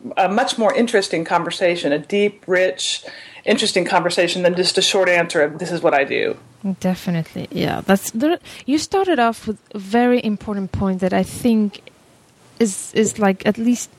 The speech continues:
Speaker 2: in a way, the start of the conclusion is the importance of a, of, of to, of the elevator pitch and being able to answer the question, "What do you do?" is to be remembered. And that's what we want at the end of the day, especially if we're looking for a job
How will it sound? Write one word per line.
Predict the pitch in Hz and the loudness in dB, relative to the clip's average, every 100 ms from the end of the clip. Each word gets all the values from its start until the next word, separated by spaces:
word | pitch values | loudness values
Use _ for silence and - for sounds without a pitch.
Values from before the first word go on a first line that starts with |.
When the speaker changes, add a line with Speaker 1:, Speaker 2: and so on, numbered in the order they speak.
| _ | _
Speaker 2:
in | 254 254 | 2 4
a | |
way, | 254 277 247 | 4 4 4
the | 220 208 202 | 2 2 0
start | - - 262 269 277 | -4 -4 2 4 4
of | 262 | 2
the | 254 | 2
conclusion | - 214 - 277 240 196 | 2 0 2 2 2 0
is | 208 208 | -2 -2
the | 233 | 0
importance | 233 - 285 339 262 | 0 2 2 2 0
of | 208 | 2
a, | 185 - - - - - | 2 0 -12 -18 -10 0
of, | 202 190 - - | 0 0 -4 -2
of | 190 - | -2 0
to, | - - - | -4 -4 -2
of | 202 196 - | 0 0 2
the | 202 208 | 2 4
elevator | 202 196 196 196 233 | 2 4 2 2 0
pitch | - 233 220 - | 2 0 0 -4
and | 185 | -2
being | 196 190 | 0 2
able | 196 208 | 4 2
to | - | 0
answer | 226 196 - 208 | 0 0 0 0
the | 196 | -2
question, | - 180 190 202 202 | 0 0 0 0 2
"What | 180 175 | 2 2
do | 190 | 0
you | 175 | 0
do?" | 180 185 226 - - | 2 2 0 -6 -4
is | - 220 | -2 0
to | 262 | 2
be | 247 | 2
remembered. | 262 233 185 190 196 160 160 | 2 2 2 2 2 0 0
And | 196 185 | -2 2
that's | 185 - | 0 0
what | 196 - | -4 -2
we | |
want | 165 190 202 | 0 2 2
at | 180 | -2
the | 175 175 | -2 0
end | 175 | 0
of | |
the | 165 | -2
day, | 160 180 175 202 | -2 2 4 4
especially | 196 - 233 226 220 202 | 0 -2 2 2 0 -4
if | - | -4
we're | 185 | -4
looking | 185 - 185 | -4 -4 -6
for | 180 | -2
a | 180 | -2
job | 180 180 180 175 | 2 4 4 2